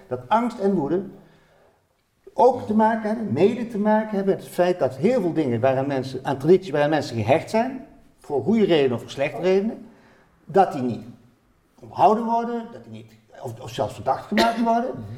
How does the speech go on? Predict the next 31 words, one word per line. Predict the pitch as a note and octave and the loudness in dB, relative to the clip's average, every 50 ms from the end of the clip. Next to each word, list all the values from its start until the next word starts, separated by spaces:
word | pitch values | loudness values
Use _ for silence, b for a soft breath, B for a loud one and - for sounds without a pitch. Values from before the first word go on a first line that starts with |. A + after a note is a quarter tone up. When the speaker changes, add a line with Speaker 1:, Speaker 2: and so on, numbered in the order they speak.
| B B B B B B B B B B B _ _ _ | B B B B B B B B B B B _ _ _
Speaker 1:
Ja, | _ G3+ G3+ B3 A3+ - - - - - | _ 2 6 6 6 6 4 -2 -2 0
en | F#3 F#3 F#3+ F#3 | 2 4 4 6
dat | G#3+ A3 G#3+ G#3+ | 6 4 4 4
leidt | G3 G#3+ G#3+ G#3+ G#3 - | 6 6 6 6 6 4
in | F#3 F3+ E3 | 4 4 4
heel | C#3+ E3 A3+ C4 B3+ A3 | 0 0 -2 -2 -2 -4
veel | A3 G#3+ | -6 -8
samenlevingen, | - - A#3+ A#3+ B3 A#3+ A3+ G3 D3+ B2+ A#2 B2 C#3 D3+ G#3 A#3 - - - | -4 -2 -2 0 0 2 2 4 4 4 2 0 -2 -6 -6 -8 -10 -12 -4
eh, | - E3 E3 D#3+ E3 - | -2 -2 0 0 -2 -2
echt | - A3+ G#3 - - | -2 -2 -2 0 2
niet | G3+ G3 G3 G3 | 0 4 6 6
alleen | F#3 F3 E3 | 4 4 2
in | E3 | -2
het | E3 - | -2 0
Westen, | G3+ F#3 E3 - - D#3 | 2 2 2 0 -4 -2
maar | E3+ E3 D#3+ D#3+ - | 0 0 0 2 6
ook | G3+ F#3+ F3+ F#3+ | 6 6 6 4
in | F#3+ F3 | 0 -6
China | - - G3+ F#3+ E3 D3+ D#3 D#3+ D#3+ | -6 -4 -4 -4 -4 -2 -6 -6 -6
en | D#3 D3+ D3+ - | -6 -8 -4 2
ook | - G3 F#3+ F#3+ F3 | 4 4 4 4 0
in, | E3 D#3 D3+ D#3 D#3 | -6 -8 -8 -10 -10
eh, | C#3+ D3 D3 C#3+ C#3 B B B B B B B _ _ - A#2+ | -10 -8 -8 -8 -10 B B B B B B B _ _ -2 0
heel | E3+ A3+ G#3+ | 0 0 2
veel | A3 - | 0 -2
andere, | G3+ G3+ F#3 D#3 - A#2 - - - - | -2 -2 -2 -4 -6 -8 -12 -14 -8 -4
eigenlijk | C#3 D3 C3 - - A2+ | -2 -2 -2 -2 -4 -4
in | C3 B2+ | -4 -2
alle | C3 C#3+ E3 E3+ | 0 -2 -2 -2
samenlevingen | E3+ F3+ D#3+ C3+ B2 A#2 A2+ A2 G#2+ G#2 G#2+ A2 | -4 -4 -4 -2 0 0 0 0 -2 -4 -6 -8
wel, | A2 G#2+ - | -8 -10 -12